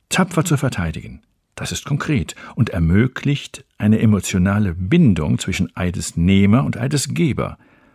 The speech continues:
Und das Grundgesetz regelt eindeutig: Der Bund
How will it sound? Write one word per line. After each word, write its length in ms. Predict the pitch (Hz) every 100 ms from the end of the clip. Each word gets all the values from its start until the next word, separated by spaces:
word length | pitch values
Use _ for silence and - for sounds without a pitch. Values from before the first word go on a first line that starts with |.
| _ _ _ _
Und 160 | - 87
das 160 | 80
Grundgesetz 760 | - 80 107 107 120 127 139 - - - - -
regelt 320 | 101 90 - -
eindeutig: 720 | 170 147 92 80 - - - _ _ _ _ _
Der 120 | 78
Bund 400 | 73 147 196 185